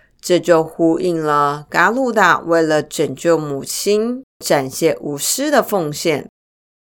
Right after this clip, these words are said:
最后，嘎鲁达萨那老鹰式不仅仅是身体灵活性的展现，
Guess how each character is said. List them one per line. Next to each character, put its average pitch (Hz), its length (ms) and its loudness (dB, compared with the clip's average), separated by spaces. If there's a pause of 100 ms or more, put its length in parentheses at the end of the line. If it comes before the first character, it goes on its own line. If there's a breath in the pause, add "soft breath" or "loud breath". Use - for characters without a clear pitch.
最 185 260 8
后， 185 480 4
嘎 180 220 2
鲁 185 160 2
达 277 240 4
萨 294 240 2
那 226 320 2
老 151 200 2
鹰 151 160 -4
式 180 320 0
不 220 300 0
仅 175 260 -2
仅 196 240 0
是 156 240 -4
身 285 380 -2
体 226 400 0
灵 151 260 -4
活 151 220 0
性 165 320 -2
的 151 100 0
展 131 300 -6
现， 156 380 -4